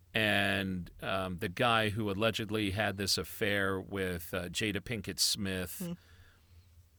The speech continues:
Speaker 1: stepping out on Will Smith, and who gives a fuck, and this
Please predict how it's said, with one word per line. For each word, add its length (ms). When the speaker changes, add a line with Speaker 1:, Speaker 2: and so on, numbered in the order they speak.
Speaker 1:
stepping 480
out 180
on 200
Will 280
Smith, 640
and 340
who 180
gives 300
a 80
fuck, 520
and 200
this 300